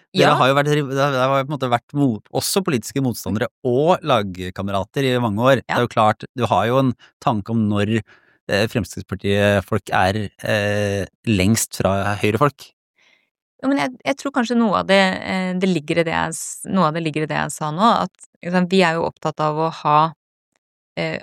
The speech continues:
Speaker 2: å finne løsninger som, som funker. Eh, vi er ikke bare opptatt av å peke på problemet, og noen ganger så, vi har jo også mange, det er sikkert mange partier som irriterer seg over oss innimellom også, <laughs> det må være lov. Men jeg er jo litt opptatt av at man liksom,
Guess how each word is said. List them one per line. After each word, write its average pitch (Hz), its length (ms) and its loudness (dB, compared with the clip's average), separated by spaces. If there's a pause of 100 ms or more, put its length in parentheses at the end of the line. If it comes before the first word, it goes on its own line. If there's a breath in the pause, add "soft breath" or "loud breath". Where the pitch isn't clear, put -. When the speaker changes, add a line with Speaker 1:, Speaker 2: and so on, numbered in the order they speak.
Speaker 2:
å 180 80 -16
finne 156 680 -2 (880)
løsninger 165 800 2
som, 170 220 -4 (160)
som 180 340 -4
funker. 196 400 4 (220)
Eh, 180 180 -2
vi 175 80 -4
er 175 60 -4
ikke 185 160 -4
bare 156 320 0
opptatt - 260 -10
av 151 160 -6
å 156 60 -4
peke 147 540 -4 (540)
på 156 140 2 (100)
problemet, 170 400 0
og 226 80 2
noen 208 240 4
ganger 196 280 2
så, 180 80 -4 (340)
vi 135 160 -4
har 160 180 -2
jo 143 80 -2
også 143 200 -6
mange, 139 280 -4
det 151 80 -6
er 147 60 -6
sikkert 156 240 -4
mange 143 180 -4
partier 143 220 -6
som 143 80 -8
irriterer 139 260 -6
seg 143 140 -6
over 131 100 -6
oss 135 140 -4
innimellom 147 320 -2
også, - 320 -2
<laughs> - 80 -8
det 202 100 6
må 208 160 4
være 165 160 4
lov. 160 140 2 (540 loud breath)
Men 208 240 2
jeg - 180 -6
er 208 140 4
jo 220 80 2
litt 190 100 -4
opptatt 175 240 -6
av 175 100 -2
at 175 120 -10
man 180 100 -6
liksom, 180 220 -8